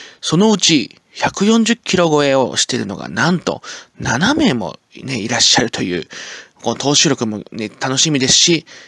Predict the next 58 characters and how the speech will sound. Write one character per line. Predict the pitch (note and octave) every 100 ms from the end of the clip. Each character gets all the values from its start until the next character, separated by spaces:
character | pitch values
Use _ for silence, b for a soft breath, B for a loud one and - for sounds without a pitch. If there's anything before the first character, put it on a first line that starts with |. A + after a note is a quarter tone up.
| B
で、 | - A2+
重 | G2+ E3
量 | A#3
打 | A#3+
線 | A#3+ D3
も | G2
今 | - A2+
回 | -
は | G1+
で | -
す | -
ね、 | E3 - -
武 | B2
器 | -
と | A2
い | A2
う |
こ | A#2
と | A#2
で、 | A#2 A#2 - B B B
ま | A#2
た | B2 -
新 | - E3 F3+
し | - D#3
い |
健 | - B2
大 | B2+
高 | B2 A#2
崎 | - - A#2
の | A2 B B B
味 | - A#2 C3
を | A#2
で |
す | A#2 D3+
ね、 | D#3 B B
出 | -
し | -
て | A#2+
ほ |
し | - B2
い |
な | B2
と | A#2+ A#2
い | A#2 C#3+ D3
う |
ふ | D3+ G3+
う |
に | F#3+
思 | C#3+ A2+
い | A#2 A2
ま | C3+
す。 | - G2+ - - - - B B B B B B B
続 | - F3
き | G#3+
ま | G3
し | -
て、 | B2+ A#2
茨 | A2 F#3+ G3+